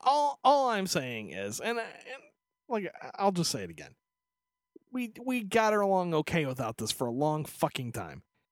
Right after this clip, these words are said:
And a lot of stuff, a lot of stuff we think is a medical necessity now. I, I, it's not. You've been sold a bill of goods by people whose only interest is making money off your tiny little baby.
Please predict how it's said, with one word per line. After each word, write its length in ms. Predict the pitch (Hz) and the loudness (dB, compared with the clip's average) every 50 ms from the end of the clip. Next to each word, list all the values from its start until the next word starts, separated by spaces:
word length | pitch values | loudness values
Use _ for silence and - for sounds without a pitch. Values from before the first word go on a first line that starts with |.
| _ _ _ - | _ _ _ -2
And 100 | 175 180 | 0 0
a 40 | 185 | 2
lot 300 | 190 214 247 285 294 302 | 4 4 4 4 2 2
of 80 | 285 | 0
stuff, 520 | - - - 208 143 95 95 - - - _ _ _ _ _ _ _ _ _ _ _ - | 0 2 2 0 0 0 -6 -10 -12 -20 _ _ _ _ _ _ _ _ _ _ _ -8
a 60 | 131 | -6
lot 480 | 127 123 120 - 143 139 127 135 131 123 | -6 -4 -4 -2 -2 -2 -2 -2 -2 -2
of 120 | 127 123 | -2 -2
stuff 680 | - - - 127 120 110 107 - - - - - - _ _ _ _ _ _ _ _ _ _ _ _ _ _ _ _ _ _ _ _ _ _ _ _ _ _ _ _ - - 160 160 165 175 180 | -4 -4 -2 -2 -2 -2 -4 -8 -8 -10 -16 -18 -20 _ _ _ _ _ _ _ _ _ _ _ _ _ _ _ _ _ _ _ _ _ _ _ _ _ _ _ _ -10 -10 -10 -10 -10 -8 -2
we 220 | 196 226 240 226 | 0 2 2 4
think 260 | - 240 233 220 208 | 4 2 2 4 2
is 140 | 208 190 185 | 2 4 4
a 40 | 196 | 4
medical 440 | 185 170 165 170 185 - 190 185 170 | 4 4 4 2 2 2 2 2 2
necessity 600 | 160 156 - - 156 151 147 - 190 185 185 180 | 2 0 2 2 0 0 0 0 0 0 2 0
now. 400 | 180 180 180 180 180 180 180 - _ _ _ _ _ _ _ _ _ _ _ _ _ _ _ _ _ - | 0 0 0 0 0 0 -2 -6 _ _ _ _ _ _ _ _ _ _ _ _ _ _ _ _ _ -10
I, 40 | 185 | -10
I, 60 | - - - | -10 -10 -10
it's 800 | - 202 202 - - - - - - - - - 233 214 - 233 | -10 -10 -10 -10 -14 -16 -14 -14 -14 -10 -4 -2 0 0 2 2
not. 480 | 254 311 392 415 349 - - - - - | 2 0 0 0 -2 -2 -4 -6 -10 -2
You've 160 | 180 202 202 214 | -2 0 2 2
been 160 | 294 294 254 | 0 2 2
sold 260 | - 285 294 294 294 | 0 0 0 0 -2
a 40 | 262 | 2
bill 220 | 214 247 254 254 240 | 4 4 4 4 2
of 80 | 202 | 4
goods 340 | 175 214 269 277 202 165 151 | 4 4 6 4 2 0 0
by 160 | 156 175 175 | 2 2 2
people 300 | - 240 240 233 247 233 | 4 0 0 2 4 4
whose 180 | 220 233 190 208 | 4 4 2 2
only 260 | 202 214 240 240 233 | 0 0 0 2 0
interest 300 | 233 220 - 190 180 - | 0 2 2 0 2 2
is 120 | 180 165 | 0 2
making 360 | 180 190 202 190 226 208 190 180 | 2 2 2 2 2 2 2 4
money 220 | 180 196 190 156 | 2 2 0 0
off 180 | 143 151 - 165 | 0 -2 -2 -2
your 80 | 160 | -4
tiny 260 | - - 185 185 185 | -2 0 0 0 2
little 160 | 185 185 185 185 | 2 0 0 -2
baby. 380 | 202 226 160 - 87 80 - | -2 -4 -4 -4 -8 -12 -16